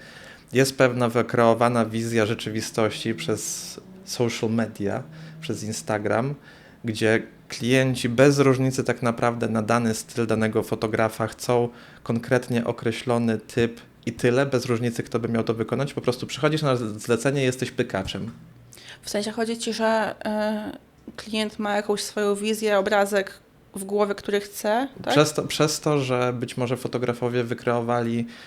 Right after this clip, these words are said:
Speaker 1: mm, taką idealną wizję rzeczywistości polskiego dnia, e, na weselu.
Speaker 2: Mhm.
Speaker 1: I dzięki temu, e, trochę sami sobie strzelacie, tak bym powiedział, w kolano, że manipulujecie, ma-,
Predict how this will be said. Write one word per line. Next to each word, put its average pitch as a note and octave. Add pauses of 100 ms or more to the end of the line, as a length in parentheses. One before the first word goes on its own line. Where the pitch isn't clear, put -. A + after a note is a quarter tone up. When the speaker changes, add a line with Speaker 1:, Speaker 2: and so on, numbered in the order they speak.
(420)
Speaker 1:
mm, A2
taką A2
idealną A#2+
wizję A2+
rzeczywistości A2+
polskiego A#2
dnia, A2+ (360)
e, G2
na G#2+
weselu. A#2 (800)
Speaker 2:
Mhm. G#3 (360)
Speaker 1:
I -
dzięki C#3+
temu, D3
e, A#2 (120)
trochę C3+
sami D3
sobie C3
strzelacie, B2 (120)
tak G#2
bym G#2+
powiedział, G#2+
w -
kolano, B2+ (360)
że A#2+
manipulujecie, C3
ma-, B2